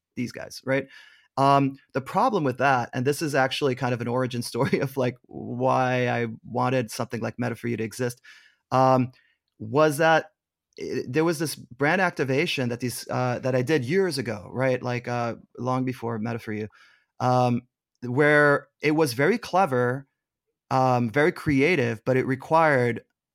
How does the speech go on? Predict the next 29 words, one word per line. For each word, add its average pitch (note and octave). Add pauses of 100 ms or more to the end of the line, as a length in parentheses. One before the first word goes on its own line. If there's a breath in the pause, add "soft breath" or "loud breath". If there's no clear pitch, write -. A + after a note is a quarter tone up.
(140)
uh, B2+
a B2+
lot C3+
of D3+
cold D#3+
approaching, B2+ (320)
right? C#3 (560 soft breath)
And D3
it D3
would D#3+
have F#3
worked B2+ (220)
if C#3
the C3
right C3+ (120)
people A#2+
were B2
cast, - (120)
if C3
the C3+
right D3
people G3+
were C#3+
cast B2+ (440 soft breath)
that C3
had D#3
that C3
sort C3
of -